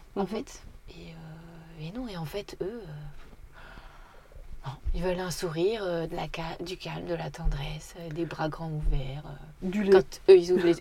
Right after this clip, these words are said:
Speaker 1: du lait, oui.
Speaker 2: <laughs> Peu
Speaker 1: Et
Speaker 2: importe.
Speaker 1: alors, ben, souvent, euh, je, je fais rire parce que quand on fait les, les dossiers à l'arrivée, qu'on
Speaker 2: Mhm.
Speaker 1: découvre une maman, euh, j'ai, quand je dis : « Est-ce que vous voulez allaiter ? », elles me laissent pas finir, elles me disent oui ou non. Et ça aussi, c'est avec un peu de temps et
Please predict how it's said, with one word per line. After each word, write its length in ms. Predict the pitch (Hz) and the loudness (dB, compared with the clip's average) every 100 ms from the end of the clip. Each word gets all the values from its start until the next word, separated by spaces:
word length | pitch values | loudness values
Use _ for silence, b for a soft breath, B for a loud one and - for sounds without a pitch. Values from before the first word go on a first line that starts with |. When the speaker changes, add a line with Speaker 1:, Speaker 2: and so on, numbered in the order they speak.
| 202 | 8
Speaker 1:
du 140 | 269 | 12
lait, 260 | 254 226 262 | 12 12 12
oui. 220 | 254 196 - 320 | 8 6 6 4
Speaker 2:
<laughs> 180 | 320 - | 4 6
Peu 120 | 214 | 10
Speaker 1:
Et 80 | 196 | 10
Speaker 2:
importe. 20 | |
Speaker 1:
alors, 160 | 180 175 B B - | 10 8 B B 8
ben, 200 | 190 190 | 10 10
souvent, 440 | - 208 214 226 | 8 6 6 6
euh, 180 | 202 185 | 6 6
je, 200 | 175 170 | 4 0
je 160 | 165 175 | 0 0
fais 160 | 165 175 | 4 2
rire 280 | 190 208 - | 2 0 2
parce 240 | - - | 2 4
que 420 | - 175 165 160 160 | 6 6 6 2 -2
quand 240 | 165 143 | -6 -4
on 80 | 160 | -6
fait 200 | 151 175 | 0 0
les, 180 | 156 151 | 2 0
les 160 | - 160 | -2 4
dossiers 420 | 185 - - 269 | 6 6 4 4
à 60 | 226 | 4
l'arrivée, 460 | 175 185 220 254 | 2 2 4 4
qu'on 140 | 254 180 | 0 -6
Speaker 2:
Mhm. 140 | 170 | -2
Speaker 1:
découvre 420 | 175 185 175 175 | -2 -2 -4 -4
une 100 | 165 156 | -4 -2
maman, 360 | 156 165 208 233 240 | -2 -2 -6 -6 -8
euh, 40 | 208 170 b b b b b b - | -8 -12 b b b b b b -6
j'ai, 300 | - 156 151 | -2 0 -2
quand 220 | - 170 | -2 -2
je 60 | 170 | 4
dis : « 100 | 202 | 4
Est-ce 100 | - | 4
que 80 | - | 2
vous 120 | 202 | 4
voulez 200 | 196 196 | 6 6
allaiter ? », 360 | 359 359 - 262 | 8 8 8 8
elles 120 | 247 | 4
me 60 | 190 | 4
laissent 140 | 175 | 2
pas 140 | 175 175 | 2 0
finir, 240 | 175 226 | 0 4
elles 100 | 208 | 6
me 100 | 185 | 6
disent 180 | 185 180 | 4 4
oui 140 | 196 | 6
ou 40 | 190 | 6
non. 160 | 180 - - - - - B B B B - - | 4 -2 -8 -20 -20 -20 B B B B -4 -2
Et 640 | 175 170 170 175 175 170 - | -2 -2 -4 -4 -4 -2 4
ça 200 | - 254 | 10 10
aussi, 180 | 320 | 8
c'est 120 | 277 240 | 2 4
avec 220 | 202 196 | 4 2
un 120 | 185 | -2
peu 160 | - 190 | 2 2
de 40 | - | 4
temps 300 | 214 214 214 | 4 4 2
et 180 | 180 | -2